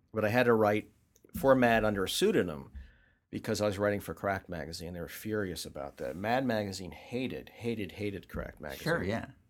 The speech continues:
Speaker 1: Because they, they stole Don Martin.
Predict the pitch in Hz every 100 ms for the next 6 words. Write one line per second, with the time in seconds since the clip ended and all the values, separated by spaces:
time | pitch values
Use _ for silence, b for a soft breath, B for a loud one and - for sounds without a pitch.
0 | _ _ - 117 127 120 - 120 117 117
1 | 113 - 131 127 117 104 101 95 107 -
2 | 80